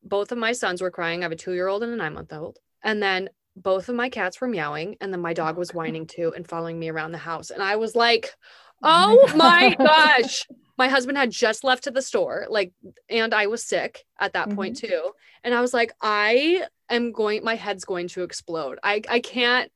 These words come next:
Speaker 1: like, everybody needed something from me at that moment." And I was like, "I can't even take care of myself at this point." That was like,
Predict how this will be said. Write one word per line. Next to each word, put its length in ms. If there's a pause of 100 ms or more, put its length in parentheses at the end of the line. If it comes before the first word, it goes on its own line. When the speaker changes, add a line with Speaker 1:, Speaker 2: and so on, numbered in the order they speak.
Speaker 1:
like, 300 (280)
everybody 540
needed 300
something 260
from 160
me 60
at 160
that 160
moment." 260
And 80
I 60
was 100
like, 200
"I 160
can't 200
even 140
take 160
care 120
of 60
myself 560
at 160
this 200
point." 340 (260)
That 240
was 160
like, 260